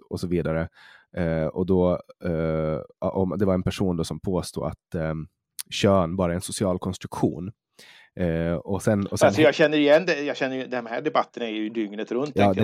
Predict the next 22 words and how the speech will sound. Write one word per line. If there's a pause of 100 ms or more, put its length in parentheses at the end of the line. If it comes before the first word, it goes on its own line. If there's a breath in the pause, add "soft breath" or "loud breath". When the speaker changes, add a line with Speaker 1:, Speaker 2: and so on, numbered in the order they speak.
Speaker 1:
är
Speaker 2:
säga.
Speaker 1:
hela
tiden.
Speaker 2:
Ja,
Speaker 1:
Men
då
var
det
en
Speaker 2:
ja.
Speaker 1:
person
som
refererade
till
mig
som
man,
alltså
min
motkombatant
rese-,